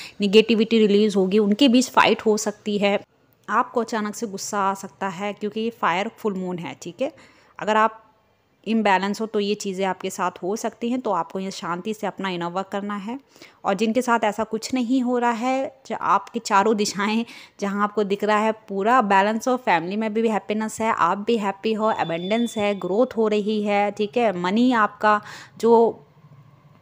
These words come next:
बहुत ही ज़्यादा मनी को लेकर परेशान थे या जॉब को लेकर परेशान थे, करियर को लेकर परेशान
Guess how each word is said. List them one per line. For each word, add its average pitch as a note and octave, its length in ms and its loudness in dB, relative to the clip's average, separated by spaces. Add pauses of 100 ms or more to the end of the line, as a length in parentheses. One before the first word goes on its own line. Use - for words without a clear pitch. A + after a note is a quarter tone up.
(280)
बहुत B3+ 260 2
ही C#4+ 40 2
ज़्यादा G#3 360 6
मनी G#3 260 0
को G#3+ 100 -2
लेकर G#3 240 0
परेशान F#3+ 520 0
थे G3+ 100 -6
या G3+ 100 2
जॉब G3+ 320 4
को C4 120 2
लेकर G#3 240 0
परेशान F#3 600 -2
थे, G3+ 60 -4
करियर C4 380 4
को C#4 140 0
लेकर A3 240 2
परेशान F#3 580 -2